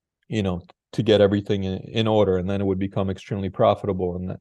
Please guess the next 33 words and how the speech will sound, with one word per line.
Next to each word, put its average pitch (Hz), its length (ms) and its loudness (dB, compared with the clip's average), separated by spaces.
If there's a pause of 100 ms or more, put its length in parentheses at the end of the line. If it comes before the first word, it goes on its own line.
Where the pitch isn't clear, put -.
you 107 100 -6
know, 95 200 -6
that 98 160 0
remained 98 360 -4
my, 92 220 -8 (640)
my 92 140 -4
thesis 104 500 -4
kind 92 260 -4
of, 90 240 -4
uh, 92 360 0 (540)
throughout, 104 640 4
uh, 95 320 2 (140)
my 98 160 -6
whole, 95 420 2 (140)
my 95 140 -8
whole, 95 320 2
uh, 92 600 -4
investment 101 440 -2
history 101 360 -4
with, 98 280 -2
uh, 98 60 -2
with 101 120 -2
Tesla. 110 380 2
And 104 80 -4
now, 120 300 2 (400)
um, 95 400 0
you 110 100 -4
know, 98 180 0
we're, 98 240 -2
we're 101 120 -4
seeing 101 200 -4
the 101 80 -4
company, 98 720 -4